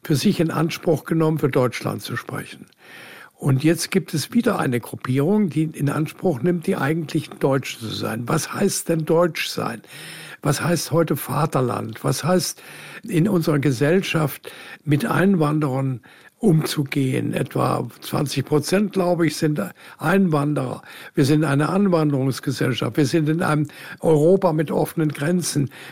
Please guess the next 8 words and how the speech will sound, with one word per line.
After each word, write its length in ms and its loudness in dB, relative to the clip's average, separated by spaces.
Wir 160 6
sind 280 2
weltoffen. 640 2
Ohne 300 4
Weltoffenheit 800 2
überleben 640 4
wir 160 2
nicht. 320 -2